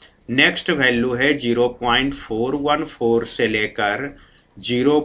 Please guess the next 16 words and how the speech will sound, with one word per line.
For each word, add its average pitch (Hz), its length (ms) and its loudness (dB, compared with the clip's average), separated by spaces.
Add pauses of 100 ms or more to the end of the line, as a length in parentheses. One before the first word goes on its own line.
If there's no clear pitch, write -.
पॉइंट 113 420 0
सेवन 131 840 0
थ्री 117 440 -6
टू 147 300 -2
के 131 140 0
बीच 117 340 -2
अगर 110 220 -2
value 107 360 -6
lie 104 240 0
करता 101 440 -4
है 135 360 -4 (380)
तो 127 120 0
coordination 113 680 0
number 107 360 -4
होगा 101 400 -2
सिक्स - 580 -4